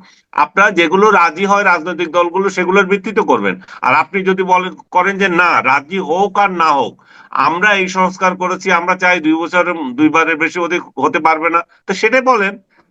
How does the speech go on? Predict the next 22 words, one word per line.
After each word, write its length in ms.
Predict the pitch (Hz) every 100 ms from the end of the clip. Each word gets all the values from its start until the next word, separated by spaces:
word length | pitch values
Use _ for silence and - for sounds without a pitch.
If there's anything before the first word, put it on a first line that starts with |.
| _
এবং 180 | 160 190
সেটা 300 | 190 190 202
রাজি 260 | 190 185
হো-, 180 | 185 202
এবং 280 | 160 175 220
তোমরা 240 | 185 175 208
এই 140 | 185
রাজির 300 | 175 156 165
মধ্য 360 | 170 165 151 190
দিয়ে 300 | 196 202 240 _ _ -
ডিসেম্বর 380 | 160 190 190
ইলেকশনে 440 | 190 190 190 214 165
যাও, 260 | 123 107 - _ _ _ _ _
সেটাও 280 | - 190 240
তো 140 | 254
বলেন 320 | 190 139 104
না। 180 | 92 - _ _ _ _ _ _ _ _ 147
উনি, 420 | 190 233 226 -
উনি 220 | 160 190
সংস্কার 500 | 202 196 202 - 240
কি 120 | 202 208
করবেন 480 | 196 180 190 240